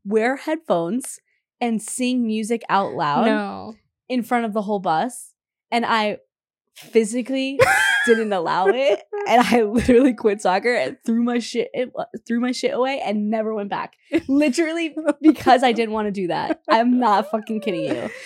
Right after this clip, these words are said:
Speaker 1: If they didn't do the hazing and they were actually cool girls,
Speaker 2: Mm-hmm.
Speaker 1: I would still <laughs> probably be playing soccer today. Like, I'm, I shit you not.
Speaker 2: Oh
Speaker 1: I,
Speaker 2: my God,
Speaker 1: those
Speaker 2: that's
Speaker 1: things,
Speaker 2: crazy.
Speaker 1: like, really, like, I don't laugh it off. I'm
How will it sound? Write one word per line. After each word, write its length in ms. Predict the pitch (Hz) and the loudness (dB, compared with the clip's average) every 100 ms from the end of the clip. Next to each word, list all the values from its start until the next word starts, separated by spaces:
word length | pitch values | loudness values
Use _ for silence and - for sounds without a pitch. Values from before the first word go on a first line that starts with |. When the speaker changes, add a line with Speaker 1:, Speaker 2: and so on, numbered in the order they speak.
| - - | -12 -2
Speaker 1:
If 180 | 240 - | 0 4
they 160 | 220 | 4
didn't 220 | 302 381 | 4 -2
do 140 | 285 269 | -4 -2
the 100 | 233 | -2
hazing 520 | 208 196 214 247 262 | -2 -4 -4 -4 -4
and 80 | 226 | -2
they 80 | 208 | 0
were 120 | 208 | 2
actually 340 | 208 208 220 190 | 0 0 -6 -4
cool 200 | 208 196 | -2 -2
girls, 540 | 180 156 196 277 240 | -2 -2 0 0 -2
Speaker 2:
Mm-hmm. 280 | 233 190 190 202 | -6 -6 -6 -2
Speaker 1:
I 60 | |
would 140 | 220 214 | -2 -4
still 340 | - - 254 | -8 -2 -2
<laughs> 80 | 220 | 0
probably 240 | 233 220 208 | -2 0 -2
be 180 | 214 214 | -4 -4
playing 280 | 190 190 | -4 -4
soccer 340 | 214 170 170 - | -6 -6 -6 -10
today. 320 | - - - | -6 -6 -4
Like, 140 | 190 | -6
I'm, 180 | - 202 | -8 -8
I 140 | 190 226 | -6 -6
shit 240 | - 196 | -6 -10
you 100 | 185 | -8
not. 160 | 170 139 | -10 0
Speaker 2:
Oh 40 | 240 | 0
Speaker 1:
I, 80 | |
Speaker 2:
my 140 | 240 220 | 0 -4
God, 240 | 214 214 | -4 4
Speaker 1:
those 100 | 240 | 6
Speaker 2:
that's 200 | 294 311 | 6 0
Speaker 1:
things, 320 | 320 311 320 | -2 -2 0
Speaker 2:
crazy. 220 | 226 196 185 | 0 -2 -6
Speaker 1:
like, 80 | 208 | -8
really, 640 | 208 226 220 226 262 285 _ _ - | -4 -2 -2 -4 -6 -6 _ _ -6
like, 120 | 254 | 0
I 100 | 247 | 2
don't 200 | 277 208 | 2 0
laugh 340 | 208 196 208 226 | 2 2 2 -2
it 80 | |
off. 260 | 196 175 214 - | -4 -2 -2 0
I'm 320 | 214 226 254 | 0 2 -2